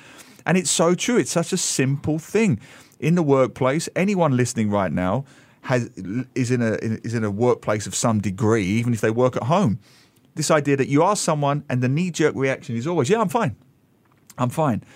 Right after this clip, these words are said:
So the takeaway I got from the experts was that particular person who you clearly feel is maybe not fine,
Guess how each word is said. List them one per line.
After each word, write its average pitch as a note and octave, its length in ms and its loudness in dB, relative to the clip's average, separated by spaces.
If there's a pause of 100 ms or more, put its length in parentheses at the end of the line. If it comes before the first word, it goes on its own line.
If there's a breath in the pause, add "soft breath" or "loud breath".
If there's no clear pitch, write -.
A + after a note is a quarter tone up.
(360 loud breath)
So E3 400 2 (100)
the D#3+ 120 0
takeaway F#3 380 2
I A3+ 140 2
got D#3+ 240 2
from A#2+ 240 -2
the B2 140 2
experts C3+ 440 -2
was A#2+ 220 -2 (400 soft breath)
that G#3 260 -2
particular D3+ 420 -2
person C3 400 0
who A2 80 0
you A#2+ 280 -2 (360)
clearly D3+ 280 -2
feel A#2 280 -2
is G2+ 100 -4
maybe A#2+ 260 -2
not C#3 320 -2
fine, G2+ 420 -4